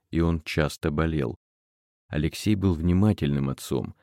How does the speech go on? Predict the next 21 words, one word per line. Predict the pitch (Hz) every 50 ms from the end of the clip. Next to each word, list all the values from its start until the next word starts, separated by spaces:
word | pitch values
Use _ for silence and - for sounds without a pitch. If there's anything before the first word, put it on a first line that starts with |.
| _ _ _ _ _
занимался | 85 78 85 82 80 82 87 92 101 101 - - 90
медицинскими | 85 82 80 73 80 - - - 101 95 90 - - 85 80 73
вопросами | 71 73 71 - - 98 104 104 - - - 73 71 69
и | 71
решал | 71 73 - - - 101 101
проблемы | - - 104 107 101 92 85 80 78 78 80
в | 78 -
школе. | - - - 101 90 73 67 60 53 - _ _ _ _ _ _ _ _ _ _ _ _ _ _
Они | - 85 90 101
договорились | 101 98 90 85 95 87 95 98 98 104 98 82 78 69 71
с | 76
бывшей | 76 87 82 - - - 78
женой, | 71 69 73 76 82 92 101 107
что | 101 - - - 78
сын | - - - 98 101 98 92
будет | 85 90 82 82 76
все | - - - 82
время | 76 78 82 92 101 98 90 82
жить | 78 80 82 76 -
с | -
Алексеем, | - 71 69 71 - - - - 113 113 98 76 64 58